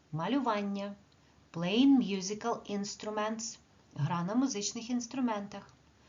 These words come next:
gardening – садівництво, cooking – кулінарія, готовка їжі.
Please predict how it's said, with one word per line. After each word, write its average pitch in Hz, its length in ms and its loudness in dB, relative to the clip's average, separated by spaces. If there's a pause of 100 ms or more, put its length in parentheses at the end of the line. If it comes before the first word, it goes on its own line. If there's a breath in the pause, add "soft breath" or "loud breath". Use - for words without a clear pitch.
(200 soft breath)
gardening – 175 840 2 (340)
садівництво, 202 1000 0 (600)
cooking – 175 600 -2 (1200)
кулінарія, 226 680 -2
готовка 175 480 -6
їжі. 190 500 -6